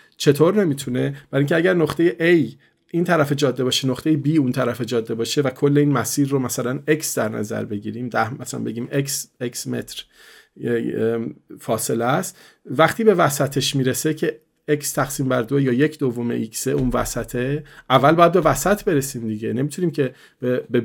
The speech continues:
B برسیم قبل از اینکه به وسط اون فاصله رسیده باشیم. اول به وسط جاده می‌رسیم، بعد به وسط رسیدیم، باز بین وسط جاده و B دوباره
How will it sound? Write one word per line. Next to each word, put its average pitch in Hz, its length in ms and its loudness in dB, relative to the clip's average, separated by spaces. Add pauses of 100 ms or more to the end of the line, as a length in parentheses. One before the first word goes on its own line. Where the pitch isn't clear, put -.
B 131 80 0
برسیم 127 580 4
قبل 120 280 2
از 113 120 2
اینکه 120 180 -2
به 113 100 2
وسط 120 420 2
اون 110 140 0
فاصله 107 420 -4
رسیده 104 320 -10
باشیم. - 240 -12 (300)
اول 135 220 2
به 185 140 2
وسط 160 340 4
جاده 127 300 0
می‌رسیم، 107 380 -6
بعد 185 300 4
به 180 60 -2
وسط 143 380 0
رسیدیم، 156 320 0
باز 180 240 0
بین 196 300 4
وسط 151 460 2
جاده 117 540 -2 (920)
و 135 140 6 (100)
B 180 360 -2 (200)
دوباره 147 500 6